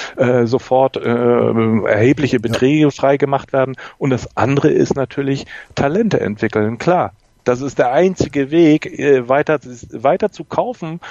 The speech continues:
Speaker 1: heißt sich noch weiter in die Abhängigkeit von, äh, Kühne, denn woher, äh, zu, zu begeben, denn woher sonst sollte das Geld denn kommen?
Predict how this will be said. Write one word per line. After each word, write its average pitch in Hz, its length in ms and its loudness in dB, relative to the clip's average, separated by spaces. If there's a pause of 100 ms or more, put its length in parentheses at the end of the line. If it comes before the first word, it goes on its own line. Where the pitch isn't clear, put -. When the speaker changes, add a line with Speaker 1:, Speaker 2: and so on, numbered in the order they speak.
(160)
Speaker 1:
heißt 135 300 -2
sich 147 180 -12
noch - 280 -6
weiter 143 360 2
in 151 120 -4
die 143 100 -2
Abhängigkeit 131 640 -4
von, 131 400 -6
äh, 127 180 2
Kühne, 165 320 2
denn 120 200 0
woher, 131 240 2
äh, 123 520 4
zu, 117 200 -8
zu 127 120 -6
begeben, 123 360 2
denn 131 180 0
woher 139 400 2
sonst 131 400 -2
sollte 131 240 2
das 120 240 0
Geld 120 240 -2
denn 120 160 -4
kommen? 120 380 -4